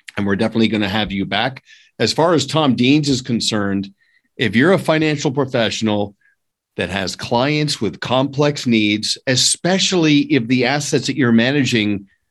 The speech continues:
represent just a small portion of their net worth because they've got so much tied up in their business. And if you're a financial professional who collaborates or wants to collaborate more deeply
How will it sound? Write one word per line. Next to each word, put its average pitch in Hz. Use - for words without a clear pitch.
represent 135
just 160
a 123
small 160
portion 185
of 113
their 120
net 131
worth 160
because 120
they've 113
got 120
so -
much 143
tied 127
up 127
in 127
their 120
business. 113
And 190
if 139
you're 143
a 131
financial 135
professional 127
who 113
collaborates 127
or 113
wants 127
to 165
collaborate 120
more 120
deeply 117